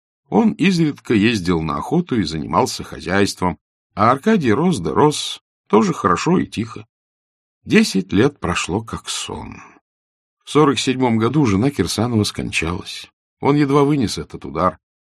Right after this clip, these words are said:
посидел в несколько недель. Собрался было за границу, чтобы хотя немного рассеяться, но тут настал сорок восьмой год.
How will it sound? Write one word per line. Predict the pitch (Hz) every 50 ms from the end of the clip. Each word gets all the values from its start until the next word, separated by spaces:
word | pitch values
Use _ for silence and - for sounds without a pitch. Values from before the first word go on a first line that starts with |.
| _ _ _
посидел | - 101 107 107 - 117 110 107 120 156 165 156 143
в | 120
несколько | 117 120 120 127 - - - 98 95 - - 90
недель. | 90 90 90 90 90 90 87 - 113 _ _ _ _ _ _ _
Собрался | - - 113 107 113 123 131 123 117 120
было | 120 123 127 123
за | 110 104 117
границу, | 113 110 113 120 135 143 143 117 - - - 92 71 53 53
чтобы | - - 104 98 87 98 98 85
хотя | - - 101 90 101
немного | 95 104 110 113 117 107 95 87 85
рассеяться, | 87 92 87 - - - 147 143 135 117 - - - 98 - - _ _ _ _ _ -
но | 170 190 214
тут | 208 - 196 185 - -
настал | 104 95 90 - - - 127 139
сорок | - - 87 98 113 113 -
восьмой | - 76 - - - - 87 87 92
год. | - - - 65 - - -